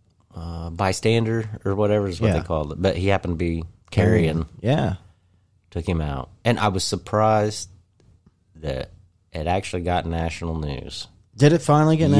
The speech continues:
Speaker 2: national news?
Speaker 1: Even
Speaker 2: 'Cause it was
Speaker 1: the
Speaker 2: only local here for a long time.
Speaker 1: Even,
Speaker 2: Or, uh,
Speaker 1: yeah, for
Speaker 2: several days.
Speaker 1: about, yeah, it was a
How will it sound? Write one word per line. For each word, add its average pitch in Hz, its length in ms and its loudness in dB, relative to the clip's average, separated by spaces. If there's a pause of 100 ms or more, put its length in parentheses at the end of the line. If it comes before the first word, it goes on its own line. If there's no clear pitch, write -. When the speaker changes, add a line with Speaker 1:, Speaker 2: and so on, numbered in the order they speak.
Speaker 2:
national 147 260 4
news? 143 260 4
Speaker 1:
Even 123 200 6
Speaker 2:
'Cause 113 80 8
it 131 80 10
was 143 100 8
Speaker 1:
the 151 60 8
Speaker 2:
only 147 240 8
local 113 400 6
here 90 180 2
for 90 140 -4
a 90 40 0
long 92 280 2
time. 98 460 -2
Speaker 1:
Even, 107 180 4 (180)
Speaker 2:
Or, - 40 -6
uh, 98 80 -4
Speaker 1:
yeah, 139 200 6
for 110 320 8
Speaker 2:
several 104 320 8
days. 110 260 6
Speaker 1:
about, 117 440 4
yeah, 104 240 2
it 92 40 2
was 92 140 -2
a 85 80 -8